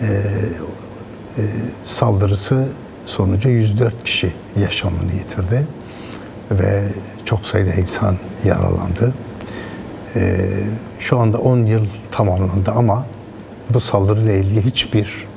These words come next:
gelişme, olayın failleri, düzenleyenler, arkasındaki güçle ilgili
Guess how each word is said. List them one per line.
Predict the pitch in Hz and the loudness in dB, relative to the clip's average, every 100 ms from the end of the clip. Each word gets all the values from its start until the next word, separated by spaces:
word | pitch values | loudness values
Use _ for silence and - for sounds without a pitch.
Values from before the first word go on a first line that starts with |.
| - - - - - - - - - - - - - - - | -16 -16 -16 -16 -16 -16 -16 -16 -16 -16 -16 -16 -16 -16 0
gelişme, | 110 104 87 - - - - - - - - - - | 2 4 2 0 -2 -4 -8 -14 -14 -16 -16 -8 2
olayın | 101 110 107 | 4 6 4
failleri, | - 98 98 98 95 95 - - - - - - | 2 2 4 4 2 0 -4 -16 -18 -16 -16 -2
düzenleyenler, | 101 90 95 92 87 90 92 - - - - - - | 2 4 4 4 4 2 0 -2 -10 -16 -16 -12 -4
arkasındaki | 117 - - 104 98 - | -4 -2 -2 0 0 2
güçle | 95 - - 90 | 0 0 -2 -2
ilgili | 92 95 92 | 0 0 0